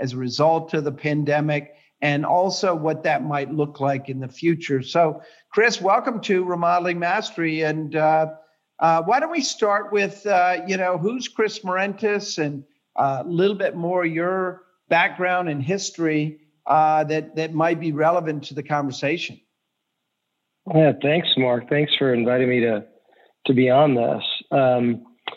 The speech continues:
Speaker 2: yeah, you know, I, I come from a, you know, thirty-year marketing, um, background, you know, uh, starting in the advertising, traditional agency business,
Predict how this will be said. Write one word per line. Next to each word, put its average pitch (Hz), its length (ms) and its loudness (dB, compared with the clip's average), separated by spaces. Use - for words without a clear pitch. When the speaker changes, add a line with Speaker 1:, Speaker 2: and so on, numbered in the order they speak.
Speaker 2:
yeah, 180 340 6
you 175 140 4
know, 143 160 2
I, 165 440 2
I 170 400 2
come 175 180 0
from 151 180 -2
a, 131 260 0
you 156 140 2
know, 123 280 0
thirty-year 139 1040 2
marketing, 131 1000 0
um, 120 380 4
background, 131 920 0
you 143 120 4
know, 117 300 2
uh, 78 240 -2
starting 131 480 2
in 127 120 2
the 120 240 0
advertising, 127 800 2
traditional 127 380 2
agency 123 400 2
business, 120 480 2